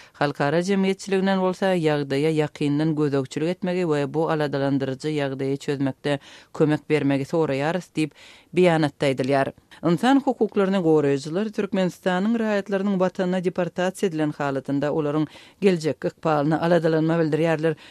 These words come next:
we Türkmenistanyň häkimetleriniň ençeme ýyllap tanqidçylaryna görkezden rehimsiz repressiýalarynyň raýat aktivistlerini Türkmenistanda tutsak edilmek howpuna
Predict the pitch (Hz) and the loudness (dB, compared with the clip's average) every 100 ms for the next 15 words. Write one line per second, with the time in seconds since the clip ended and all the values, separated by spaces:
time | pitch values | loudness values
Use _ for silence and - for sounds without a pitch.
0 | - 196 247 190 175 156 - 151 151 190 | -2 0 2 2 2 0 2 2 2 2
1 | 180 156 156 147 156 143 180 180 170 185 | 2 2 2 2 2 2 2 2 4 2
2 | 185 202 196 175 170 170 - 165 156 165 | 2 2 4 4 4 0 2 0 2 0
3 | 151 - 170 160 170 156 160 151 160 160 | -2 0 2 4 4 4 4 2 2 2
4 | 170 156 143 170 165 - 165 202 - 156 | 0 -2 0 0 0 -2 -2 0 0 0
5 | 143 151 151 - - - - 156 147 160 | 2 2 0 -4 -20 -10 0 2 2 0
6 | - 151 143 - 143 151 151 - 143 143 | -4 -2 -2 0 0 2 2 -2 -2 -2
7 | 131 - 151 147 156 - 151 185 190 165 | 0 0 0 2 -2 -4 -6 -2 -2 0
8 | 156 156 151 - 160 139 151 151 | 0 0 -2 0 -2 0 2 0